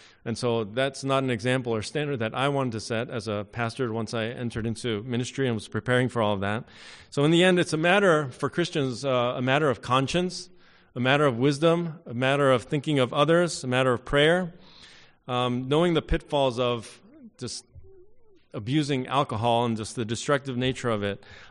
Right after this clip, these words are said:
I generally counsel young Christians to not, don't even start. Don't even start if you've never, never had it. Um, and so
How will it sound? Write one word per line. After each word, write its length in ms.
I 340
generally 500
counsel 600
young 380
Christians 800
to 100
not, 480
don't 160
even 200
start. 400
Don't 140
even 140
start 300
if 100
you've 140
never, 420
never 400
had 240
it. 140
Um, 480
and 120
so 360